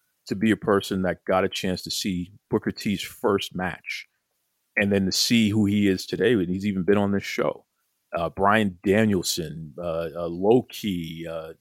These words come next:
uh, Christopher Daniels, a lot of these guys, Scoot Andrews, a lot of these guys, I saw them in their, in the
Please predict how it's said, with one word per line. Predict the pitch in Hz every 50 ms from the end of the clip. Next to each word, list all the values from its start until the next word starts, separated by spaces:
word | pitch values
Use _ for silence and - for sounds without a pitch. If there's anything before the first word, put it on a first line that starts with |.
| _ - 78
uh, | 82 80 80 80 _
Christopher | - - 127 - - 113 - 123
Daniels, | 92 - 107 104 113 113 98 90 80
a | 90
lot | 92 98 110 139 151
of | 139
these | 131 113 95 -
guys, | - 92 87 80 78 -
Scoot | - - - 135 127 113
Andrews, | 110 127 139 113 87 73 65 60 58 - - _ _ _ _ _ _ _ _ _ _ _ _ -
a | 107
lot | 110 117 123 131 156
of | 170 147
these | 139 117 92
guys, | - - 98 90 87 85 85 82 82 78 - - - - - -
I | 90 123 151
saw | - - - 156 143 143 131
them | 120 110 98 95
in | 90 87 87
their, | 87 85
in | 80 - 87 87
the | 85 82